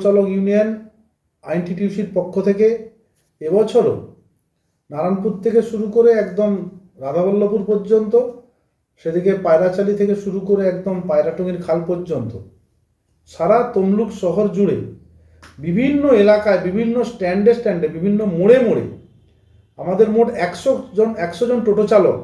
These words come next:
তাদের গাড়ির পেছনে বিনা পয়সায় পরীক্ষার্থীদেরকে নিয়ে যাওয়ার জন্য যে আমাদের ব্যানার পোস্টার টাঙিয়ে রাস্তার মোড়ে মোড়ে থাকবে, সমস্ত পরীক্ষার্থী এবং তাদের অভিভাবক অভিভাবিকাদের কাছে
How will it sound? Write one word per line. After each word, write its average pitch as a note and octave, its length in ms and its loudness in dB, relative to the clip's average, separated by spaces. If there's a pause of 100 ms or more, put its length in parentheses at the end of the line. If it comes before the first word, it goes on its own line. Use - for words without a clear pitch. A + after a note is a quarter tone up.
(180)
তাদের F3 200 -2 (100)
গাড়ির F3 320 0
পেছনে G#3+ 340 0 (1160)
বিনা G3+ 200 2 (240)
পয়সায় A3 400 4 (120)
পরীক্ষার্থীদেরকে G#3 800 -2
নিয়ে F#3+ 180 0
যাওয়ার G#3 260 4
জন্য G#3+ 180 0 (180)
যে G3+ 80 4 (120)
আমাদের F#3+ 260 0 (600)
ব্যানার E3+ 400 2
পোস্টার G#3 300 0 (100)
টাঙিয়ে F3+ 280 0
রাস্তার F3+ 420 0
মোড়ে D3+ 220 0
মোড়ে F#3 160 2 (100)
থাকবে, F#3 260 2 (600)
সমস্ত E3+ 280 -6 (160)
পরীক্ষার্থী E3+ 600 -6
এবং G3+ 200 0
তাদের E3+ 220 0
অভিভাবক E3+ 460 0
অভিভাবিকাদের F3 600 0
কাছে F3+ 160 -2